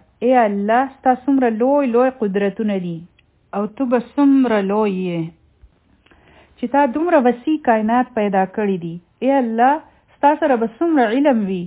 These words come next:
چې تا دومره ښکلی نظام جوړ کړی دی. که چېرې په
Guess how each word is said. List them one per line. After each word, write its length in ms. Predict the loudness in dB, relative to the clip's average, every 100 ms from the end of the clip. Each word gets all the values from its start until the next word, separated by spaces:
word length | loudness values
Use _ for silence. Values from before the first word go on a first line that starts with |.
| -12 -14
چې 100 | -4
تا 100 | 0 0
دومره 300 | 2 0 0
ښکلی 380 | -2 -2 0 2 0
نظام 360 | -2 0 2 2
جوړ 160 | -2 -4 -6
کړی 160 | -8 -8
دی. 100 | -12 -16 _ _ _ -8
که 60 |
چېرې 300 | -4 -2 -2
په 60 | -2